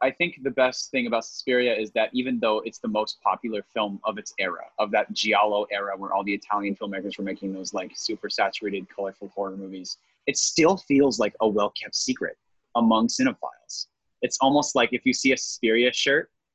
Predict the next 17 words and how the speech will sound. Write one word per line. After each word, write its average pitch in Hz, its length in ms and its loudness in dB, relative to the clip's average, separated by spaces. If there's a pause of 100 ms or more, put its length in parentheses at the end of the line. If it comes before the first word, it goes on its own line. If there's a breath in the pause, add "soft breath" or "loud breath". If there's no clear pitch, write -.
(140)
on 120 140 2
the 113 60 -4
street, - 520 0
it's - 160 -6
like, 113 260 2
it's 117 160 -4
almost 120 280 -4
like 123 120 0
a - 60 -6
hidden 123 240 2
language 107 360 -4
between, 107 500 -4
like, 98 240 -4
film 107 240 0
fans. 92 420 -4
Like, 101 240 -2
"Oh, 101 340 0